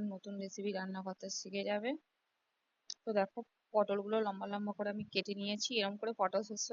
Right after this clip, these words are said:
হয়, কিন্তু এটা মাছের ঝোল হবে, মাছ দিয়ে আলু দিয়ে। তো পটলগুলো হালকা করে ভেজে নেবে, হালকা বলতে একটু ভালো করেই ভাজবে, যাতে কাঁচা না থাকে আর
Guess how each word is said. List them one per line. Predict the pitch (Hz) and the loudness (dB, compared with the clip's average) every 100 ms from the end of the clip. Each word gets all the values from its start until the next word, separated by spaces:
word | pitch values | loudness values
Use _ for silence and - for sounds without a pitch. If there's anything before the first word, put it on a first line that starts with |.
| 220 | 0
হয়, | 226 - | 0 -2
কিন্তু | 208 202 | -6 -2
এটা | 202 196 202 233 262 | -2 0 -2 -2 -6
মাছের | 196 190 - 214 - | -6 -6 -4 -6 -8
ঝোল | - 202 202 | -4 -2 -2
হবে, | 185 233 | -2 -2
মাছ | 233 180 190 | -2 -4 -6
দিয়ে | 202 185 | -6 -4
আলু | 185 180 | -6 -8
দিয়ে। | 220 277 _ _ _ _ _ _ - | -10 -10 _ _ _ _ _ _ -12
তো | 208 | 0
পটলগুলো | 196 196 202 214 220 220 | 0 2 -2 0 2 2
হালকা | 196 185 180 196 | 4 4 4 0
করে | 202 202 202 | -2 -4 -4
ভেজে | - 202 190 202 | -2 -2 0 0
নেবে, | 196 214 | 0 -2
হালকা | 220 185 190 196 | 2 2 2 -4
বলতে | 208 240 | -4 -6
একটু | 240 | -6
ভালো | 214 185 190 | -2 -2 -2
করেই | 196 208 | -4 -4
ভাজবে, | 208 196 180 - 214 262 - _ _ | -2 -4 -4 -4 -6 -6 -8 _ _
যাতে | 202 196 | -2 0
কাঁচা | 185 180 190 202 | 2 0 2 2
না | 208 202 | 2 0
থাকে | 208 | 2
আর | 262 | 2